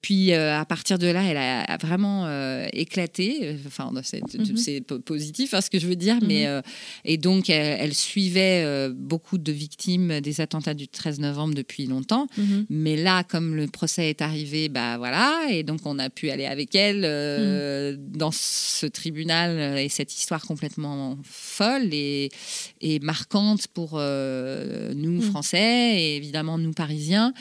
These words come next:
Speaker 1: Euh, donc ça, c'est très, très fort. Et là, là, je suis déléguée, là. J'ai donné la deuxième saison à quelqu'un d'autre, à Emma-,
Speaker 2: Oui.
Speaker 1: à Em-, à Emmanuelle Sudre, qui est une documentariste et journaliste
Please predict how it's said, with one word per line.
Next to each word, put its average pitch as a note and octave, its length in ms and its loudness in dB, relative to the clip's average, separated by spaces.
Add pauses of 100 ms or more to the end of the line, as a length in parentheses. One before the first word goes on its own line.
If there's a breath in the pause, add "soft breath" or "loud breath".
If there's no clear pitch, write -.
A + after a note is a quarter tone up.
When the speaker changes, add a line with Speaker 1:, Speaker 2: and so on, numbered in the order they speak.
(420 loud breath)
Speaker 1:
Euh, D3+ 180 -2
donc D3+ 160 -4
ça, G#3 100 2
c'est - 180 -2
très, - 180 0
très G3+ 200 0
fort. G3 380 4 (100)
Et G3+ 80 4
là, A#3+ 160 8 (160)
là, C#4 240 4
je E4 60 4
suis E4 180 2
déléguée, C4+ 400 6
là. F3+ 180 2 (260)
J'ai G3 140 2
donné G#3 220 6
la A#3+ 100 6
deuxième G3 280 4
saison G3+ 460 2 (120)
à C#4 140 0
quelqu'un B3+ 340 2
d'autre, G3 320 2
à D#3+ 100 2
Emma-, G#3 240 8
Speaker 2:
Oui. F#3 180 2
Speaker 1:
à - 100 4
Em-, F#3+ 160 4
à F3 120 2
Emmanuelle F#3+ 840 4
Sudre, C#4+ 480 2 (120)
qui - 120 -4
est - 140 -8
une D3+ 540 -2
documentariste E3+ 840 -2
et C#3+ 80 -4
journaliste D3+ 640 -4